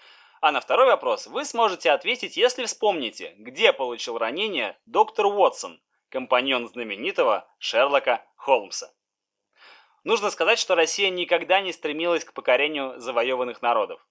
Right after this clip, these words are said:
Основной целью было признание местными правителями верховной власти царя и пропуск на свои рынки русских товаров.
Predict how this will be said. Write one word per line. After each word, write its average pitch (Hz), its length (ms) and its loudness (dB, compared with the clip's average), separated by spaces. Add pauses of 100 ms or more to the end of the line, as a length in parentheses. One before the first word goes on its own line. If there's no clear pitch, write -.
(300)
Основной 165 400 -2
целью 226 440 -2
было 196 240 0
признание 175 640 0
местными 160 460 -4
правителями 202 720 -4 (160)
верховной 135 480 2
власти 117 300 0
царя 226 440 2 (300)
и 294 100 -4
пропуск - 540 2
на 135 100 -4
свои 131 320 2
рынки 226 540 0 (240)
русских 202 420 -6
товаров. 110 560 0